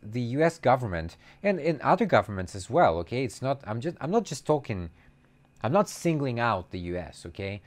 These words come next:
but since we're talking about the U S here, um, really, you have to think about the impact of the, you know, the C I A's policies, F B I's policies on international politics.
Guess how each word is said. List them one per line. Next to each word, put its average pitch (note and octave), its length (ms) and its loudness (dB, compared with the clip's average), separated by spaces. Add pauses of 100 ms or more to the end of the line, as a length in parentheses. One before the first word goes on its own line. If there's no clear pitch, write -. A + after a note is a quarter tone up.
(320)
but B2 300 4 (320)
since - 260 -8
we're C3+ 80 -2
talking F#3 300 2
about G#2 260 0
the - 80 -12 (120)
U F#2+ 40 -4
S F2+ 160 -6
here, F2+ 400 -8 (460)
um, G2+ 340 -2 (720)
really, E3+ 360 2
you D#3+ 180 2
have D#3 100 2
to E3 80 -6
think F#3+ 240 -4
about C3 500 4 (320)
the A#2+ 220 -8
impact D3+ 640 0
of - 360 0 (240)
the, A2 200 -12
you C3 100 -4
know, A2 140 -4
the G2+ 100 -10
C C3+ 220 -4
I B2 80 4
A's A#2 260 2
policies, A2 880 -2 (380)
F G#2 180 -2
B G#2 140 -2
I's G2+ 280 2
policies F#2+ 840 -2 (580)
on C3 280 0
international A2+ 680 -2
politics. D3 800 -2